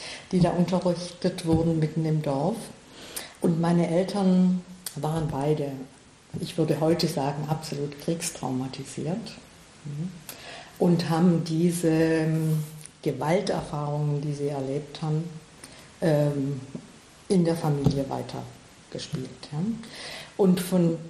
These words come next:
dem her denke ich, wäre ich heute nicht, was ich bin,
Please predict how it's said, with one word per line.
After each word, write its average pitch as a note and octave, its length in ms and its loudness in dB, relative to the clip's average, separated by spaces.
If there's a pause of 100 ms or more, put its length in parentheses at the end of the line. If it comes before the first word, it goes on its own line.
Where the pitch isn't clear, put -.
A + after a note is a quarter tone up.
(160)
dem F#3+ 220 6
her F3 240 2
denke E3 440 -2
ich, F3 380 -8
wäre D#3 240 0
ich - 320 -8
heute E3 320 0
nicht, E3 440 -4
was D#3 200 -6
ich D3+ 140 -10
bin, F3+ 440 0